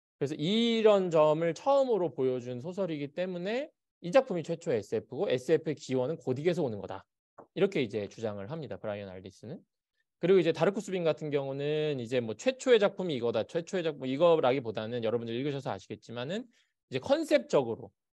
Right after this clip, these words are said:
이 정의를 시도하는 거죠. 그래서 커그니티브 이스트레인지먼트가 있으면은 그게 다 에스에프가 되는 거다. 근데 이, 이 정의라는 것도 사실은 조금 뭐 이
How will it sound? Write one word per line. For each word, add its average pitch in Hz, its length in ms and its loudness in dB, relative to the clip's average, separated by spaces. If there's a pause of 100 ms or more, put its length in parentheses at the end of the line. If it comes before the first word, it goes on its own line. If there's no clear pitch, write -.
(100)
이 117 200 -4
정의를 135 380 0
시도하는 165 440 -4
거죠. 101 240 -8
그래서 101 240 -14 (380)
커그니티브 196 540 0
이스트레인지먼트가 131 760 -4
있으면은 139 460 -6
그게 208 140 -2
다 196 140 0
에스에프가 147 420 -4
되는 120 280 -8
거다. 98 500 -8 (460)
근데 170 140 0
이, 214 320 0
이 196 500 -2
정의라는 202 500 4
것도 180 120 -4
사실은 214 400 -4
조금 233 440 0
뭐 139 340 -2 (960)
이 156 220 -6